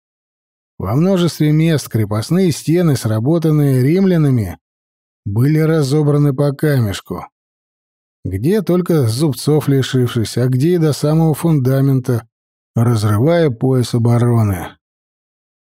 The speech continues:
Видать, англосаксам дюже стройматериал требовался.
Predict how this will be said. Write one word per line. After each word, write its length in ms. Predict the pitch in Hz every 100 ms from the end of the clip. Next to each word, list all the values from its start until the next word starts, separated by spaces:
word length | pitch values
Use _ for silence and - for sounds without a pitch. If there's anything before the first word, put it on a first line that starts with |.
| _ 117
Видать, 540 | 117 120 107 - - _ -
англосаксам 840 | 123 139 131 120 147 135 - 131 131
дюже 320 | 143 131 127
стройматериал 880 | - 139 139 139 139 151 147 123 107
требовался. 840 | 123 117 95 87 87 - 85